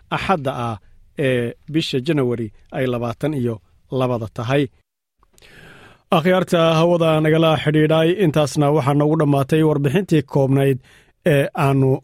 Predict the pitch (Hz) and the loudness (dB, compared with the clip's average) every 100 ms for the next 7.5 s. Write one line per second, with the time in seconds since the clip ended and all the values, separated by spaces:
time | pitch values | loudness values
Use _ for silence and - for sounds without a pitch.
0 | - 170 147 139 127 127 127 127 - 156 | -4 -2 2 2 2 2 2 2 0 -4
1 | - 131 131 135 151 156 135 117 - _ | -2 0 2 2 2 2 2 0 -2 _
2 | _ - 139 135 139 131 143 170 151 147 | _ -4 0 2 2 2 2 2 2 0
3 | - 180 143 135 120 123 120 - - 139 | 0 0 0 0 0 0 0 -2 0 2
4 | 151 131 120 123 196 151 123 - 196 139 | 4 2 2 0 0 0 0 0 0 0
5 | 123 120 135 135 - _ _ _ _ _ | 0 0 0 0 -4 _ _ _ _ _
6 | _ - - 131 143 - 285 156 127 208 | _ -8 0 2 2 0 -4 -2 0 0
7 | 151 120 117 120 | 0 0 0 2